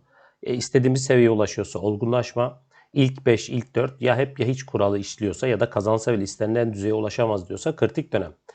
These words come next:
Yani bizim için bu şekilde ifade edecek. Bakalım zorlanması neden nedir diyor. Çocukluk döneminde okula gidemediğinden okuma yazma bilmemektedir.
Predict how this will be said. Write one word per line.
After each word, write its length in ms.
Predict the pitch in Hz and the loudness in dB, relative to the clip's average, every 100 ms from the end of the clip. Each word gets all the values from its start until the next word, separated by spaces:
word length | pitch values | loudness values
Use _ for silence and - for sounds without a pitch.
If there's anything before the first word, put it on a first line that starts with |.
| _ _ - | _ _ 0
Yani 280 | 117 92 131 | 0 2 -2
bizim 180 | 117 101 | -2 -4
için 320 | 101 139 139 | -4 -6 -4
bu 60 | 131 | -4
şekilde 300 | 107 104 143 | -2 0 0
ifade 280 | 135 107 | 2 2
edecek. 300 | 92 82 - | 0 -6 -2
Bakalım 340 | 113 - 113 147 | 0 2 0 4
zorlanması 600 | 123 131 135 127 117 135 | 6 8 8 6 2 0
neden 280 | 123 120 156 | 0 2 2
nedir 300 | 139 113 92 | 2 2 0
diyor. 240 | 104 143 - _ _ _ | -4 -4 -8 _ _ _
Çocukluk 440 | - 139 143 165 - | 2 2 2 -4 0
döneminde 260 | 156 127 | 2 4
okula 240 | 113 131 139 | 2 2 2
gidemediğinden 680 | 123 143 127 104 101 147 - | 2 2 2 0 -2 -4 -6
okuma 640 | 131 - 127 139 131 127 | -6 -2 -2 0 0 0
yazma 340 | 131 117 131 147 | 2 2 0 0
bilmemektedir. 680 | 135 123 104 - 92 143 | 2 2 2 -4 -10 -10